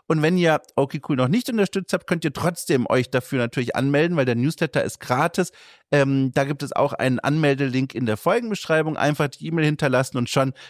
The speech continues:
werdet ihr immer informiert, wenn der neueste Newsletter erscheint. Der besteht aus ganz unterschiedlichen Teilen, Interviews mit Entwicklerinnen und Entwicklern, manchmal in Textform, manchmal jetzt zuletzt auch in Audioform zum Nachhören. Ähm, es gibt Kolumnen, es gibt Kurzkritiken, es gibt Neuigkeiten, es gibt Programmübersichten, eine ganze Menge.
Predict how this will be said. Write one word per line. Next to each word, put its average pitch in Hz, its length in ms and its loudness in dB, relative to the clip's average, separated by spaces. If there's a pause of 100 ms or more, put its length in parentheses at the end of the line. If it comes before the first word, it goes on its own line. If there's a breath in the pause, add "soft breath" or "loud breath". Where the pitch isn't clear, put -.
(140)
werdet 135 280 2
ihr 120 160 0
immer 151 220 2
informiert, 131 480 0
wenn 123 80 -2
der 110 100 0
neueste 120 380 0
Newsletter 131 420 -2
erscheint. 165 460 0 (240 loud breath)
Der 170 120 2
besteht 196 360 -4
aus - 180 -2
ganz 170 200 -2
unterschiedlichen 165 680 -6
Teilen, 170 500 0
Interviews 165 560 -2
mit 151 100 -4
Entwicklerinnen 135 520 -2
und 123 100 -4
Entwicklern, 165 540 -2
manchmal 156 520 0 (240 loud breath)
in 135 140 -6
Textform, 165 540 -2
manchmal 175 380 -2
jetzt 151 240 -2
zuletzt 147 340 -2
auch 117 140 0
in 110 140 -2
Audioform 160 680 0
zum - 140 -8
Nachhören. 139 560 2 (460 loud breath)
Ähm, 131 340 2
es - 160 -2
gibt - 200 -6
Kolumnen, 156 540 2
es 123 140 -2
gibt 139 180 -6
Kurzkritiken, 165 720 -4
es 131 100 -4
gibt - 220 -10
Neuigkeiten, 151 600 0
es 135 100 -6
gibt - 340 -12
Programmübersichten, 147 960 -2
eine 139 80 0
ganze 151 320 0
Menge. 143 300 2